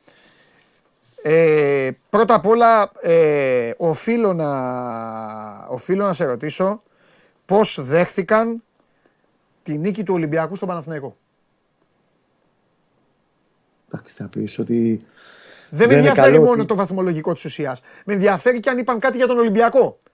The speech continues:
Speaker 1: Κατάλαβες, αν είπαν
Speaker 2: Τον
Speaker 1: κάτι.
Speaker 2: Ολυμπιακό, Παντελή, από την πρώτη στιγμή και έχουμε συζητήσει πολλές φορές και δεν είναι ότι το βγάζω από το μυαλό μου. Ο Παναθηναϊκός τον υπολογίζει κανονικά και το έχει πει και ο προπονητής του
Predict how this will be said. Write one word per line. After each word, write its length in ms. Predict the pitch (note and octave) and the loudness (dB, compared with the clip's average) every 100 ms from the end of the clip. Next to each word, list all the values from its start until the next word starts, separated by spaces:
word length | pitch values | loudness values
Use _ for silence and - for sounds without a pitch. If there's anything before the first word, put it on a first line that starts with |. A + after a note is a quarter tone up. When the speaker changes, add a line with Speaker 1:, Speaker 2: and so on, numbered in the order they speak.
| _ | _
Speaker 1:
Κατάλαβες, 500 | - D#3+ G#3 G#3+ D#3+ | -8 -2 2 2 0
αν 220 | G3 A3 A3+ | -2 -2 0
είπαν 260 | A#3 A3+ | 0 0
Speaker 2:
Τον 80 | A3 | -2
Speaker 1:
κάτι. 160 | F#3+ G3+ | -2 -2
Speaker 2:
Ολυμπιακό, 520 | F#3 E3+ D#3+ - E3 | 0 2 2 2 -2
Παντελή, 520 | F#3 E3 D3+ C3+ C#3+ | 0 2 2 2 0
από 160 | - B2+ | -2 -6
την 100 | C3+ | -6
πρώτη 280 | A#2+ F3 F#3 | -6 -6 -6
στιγμή 300 | D3 B2+ D3 | -6 -8 -6
και 80 | D#3 | -4
έχουμε 240 | D#3 F3 | -4 -4
συζητήσει 380 | C#3+ B2 D#3 D3 | -4 -6 -6 -4
πολλές 300 | B2+ B2+ D3+ | 0 2 2
φορές 400 | D3+ A#2 A2+ - | 0 0 -2 -4
και 120 | - | -2
δεν 120 | D#3 | 0
είναι 100 | E3+ F#3 | 2 2
ότι 80 | |
το 100 | D#3+ | 4
βγάζω 220 | C3 C3 A#2 | 4 4 2
από 80 | |
το 60 | A2+ | -2
μυαλό 260 | A2 A2 A2 | -2 0 0
μου. 180 | G#2+ - _ - - | -2 -10 _ -20 -20
Ο 40 | - | -4
Παναθηναϊκός 540 | - E3 D3 D3 E3+ | 2 4 4 2 2
τον 120 | G3+ | 2
υπολογίζει 480 | G3 F3+ C3+ C3+ D#3+ | 4 4 4 2 2
κανονικά 360 | E3 D3 B2 C#3 | 2 0 0 -2
και 80 | |
το 80 | - | -4
έχει 100 | F3 | -6
πει 100 | - | -4
και 60 | F3 | -2
ο 40 | |
προπονητής 500 | E3 D#3 B2 A2+ A2+ | -2 -2 -4 -6 -8
του 160 | C#3 | -6